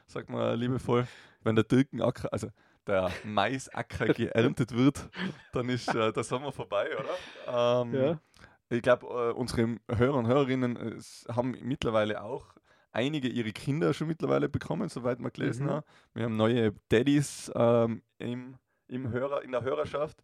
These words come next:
Speaker 2: Mhm.
Speaker 1: Ähm, vielleicht kriegen wir da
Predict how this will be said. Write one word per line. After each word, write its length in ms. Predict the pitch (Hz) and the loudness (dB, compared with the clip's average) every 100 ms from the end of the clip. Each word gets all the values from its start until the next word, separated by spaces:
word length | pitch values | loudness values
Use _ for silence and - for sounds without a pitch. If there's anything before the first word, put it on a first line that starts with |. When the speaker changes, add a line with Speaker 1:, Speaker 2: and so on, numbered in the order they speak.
| - | -10
Speaker 2:
Mhm. 400 | 139 131 156 185 | -8 -6 -6 -2
Speaker 1:
Ähm, 640 | 117 113 110 110 107 98 - _ | 0 2 2 -2 -10 -12 -16 _
vielleicht 420 | _ 107 107 123 - _ _ _ _ | _ -10 -8 -8 -14 _ _ _ _
kriegen 200 | - 107 | -12 -4
wir 60 | 107 | 2
da 280 | 104 - | 2 2